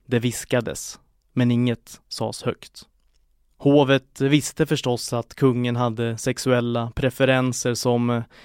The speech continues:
enligt dåtiden inte bara var skamliga utan även olagliga. Homosexualitet var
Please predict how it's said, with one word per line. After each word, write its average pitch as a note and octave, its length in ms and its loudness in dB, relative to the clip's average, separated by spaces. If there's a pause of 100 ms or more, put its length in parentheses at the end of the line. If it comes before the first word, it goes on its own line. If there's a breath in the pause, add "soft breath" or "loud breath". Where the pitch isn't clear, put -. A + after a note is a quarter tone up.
(200 soft breath)
enligt C3 320 2
dåtiden C3 580 2
inte B2+ 200 -2
bara C3 220 6
var A#2 200 0
skamliga A#2 680 2
utan A2+ 480 0
även A2+ 440 0
olagliga. A#2+ 680 0 (720)
Homosexualitet D3+ 1000 2
var B2 240 4